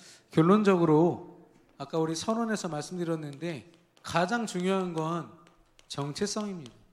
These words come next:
내가 어떤 사람인 줄 알아야 말씀을 따라갈 거 아닙니까? 말씀이 중요하고 세계복음화가 중요하니까 우리가 따라가나요? 맞습니다.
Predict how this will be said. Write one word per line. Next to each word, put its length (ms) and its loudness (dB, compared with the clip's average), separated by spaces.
내가 280 6
어떤 240 0
사람인 380 2
줄 200 0
알아야 280 2
말씀을 420 -4
따라갈 340 -2
거 80 -10
아닙니까? 480 -14
말씀이 440 2
중요하고 360 2
세계복음화가 640 0
중요하니까 500 -2
우리가 220 0
따라가나요? 640 0
맞습니다. 640 0